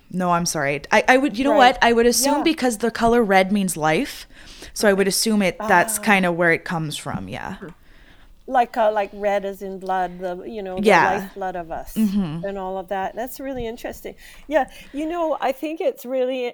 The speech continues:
Speaker 2: uh, you know, we ta-, we've talked different times about cultural appropriation and things like that. And so I'm extremely respectful of the,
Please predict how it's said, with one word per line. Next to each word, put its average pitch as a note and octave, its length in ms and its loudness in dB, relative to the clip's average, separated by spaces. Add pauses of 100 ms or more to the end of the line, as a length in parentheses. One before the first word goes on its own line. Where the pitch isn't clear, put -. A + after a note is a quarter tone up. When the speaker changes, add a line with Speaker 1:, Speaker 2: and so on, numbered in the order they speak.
Speaker 2:
uh, A#3+ 200 0
you C4+ 140 -10
know, A3+ 120 -6
we B3+ 180 -8
ta-, C4+ 260 -4
we've C#4 240 -6
talked C#4+ 400 0
different C4 440 -8
times A3+ 420 -8
about G#3 380 -2
cultural A3 420 -4
appropriation G3+ 800 -8
and G3 180 -10
things G3+ 320 -10
like F#3+ 200 -6
that. G3+ 240 -2
And G3 160 -10
so G#3+ 120 0
I'm G#3 180 -4 (420)
extremely C4+ 1040 -8
respectful G#3+ 880 -8
of G3 240 -6
the, F#3+ 180 -8